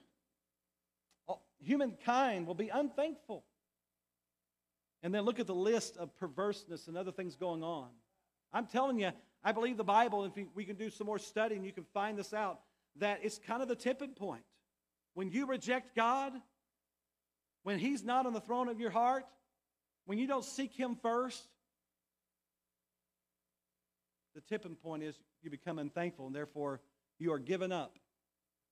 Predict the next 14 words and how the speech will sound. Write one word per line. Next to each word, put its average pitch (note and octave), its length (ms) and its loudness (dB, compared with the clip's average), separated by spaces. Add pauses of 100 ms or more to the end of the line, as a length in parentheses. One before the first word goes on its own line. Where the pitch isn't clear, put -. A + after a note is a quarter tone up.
(140)
You D3+ 100 -2
become D3 320 -2
vain F3 340 2
in D3+ 80 0
your D3 120 0
imagination. C#3 640 -4 (760)
That's E3+ 200 -4
what F3+ 140 -2
the F#3 60 -4
world F#3 160 -2
has E3+ 80 -12
become, F#3+ 380 -10
hasn't D3+ 240 -14
it? A#3 80 -14